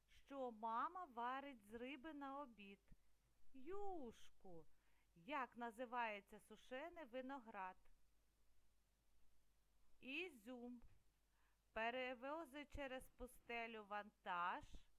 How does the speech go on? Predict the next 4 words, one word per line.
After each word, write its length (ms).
верблюд. 840
Небезпечна 1000
отруйна 640
змія. 880